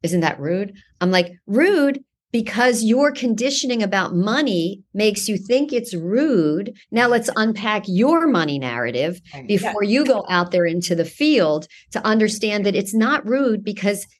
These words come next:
Speaker 1: it's what they do with a major part of their life is consider their giving." So let's talk about it. I had a great story. I asked a gentleman over dinner, "Where did you learn to give?" And he said, "From my wife."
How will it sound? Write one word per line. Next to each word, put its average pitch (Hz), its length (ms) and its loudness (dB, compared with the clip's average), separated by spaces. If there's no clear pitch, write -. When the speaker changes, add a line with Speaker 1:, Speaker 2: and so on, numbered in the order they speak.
Speaker 1:
it's 220 200 -4
what 254 180 2
they 220 120 2
do 254 400 -2
with 196 160 0
a 196 60 0
major 233 420 0
part 220 260 -4
of 202 60 -2
their 180 160 0
life 190 500 -6
is 185 300 -2
consider 202 560 -4
their 175 200 2
giving." 165 600 -2
So 226 140 2
let's 285 280 0
talk 240 320 -2
about 170 220 -2
it. 151 100 -20
I 202 60 -2
had 220 180 2
a 208 60 0
great 170 300 2
story. - 400 -10
I 170 140 2
asked 202 260 2
a 247 40 -2
gentleman 180 440 0
over 165 280 2
dinner, 151 520 -4
"Where 175 180 2
did 180 140 -2
you 180 140 0
learn 165 240 0
to 165 120 -10
give?" 147 460 -6
And 165 100 0
he 165 120 2
said, 165 420 -2
"From 180 240 0
my 165 140 4
wife." 160 520 0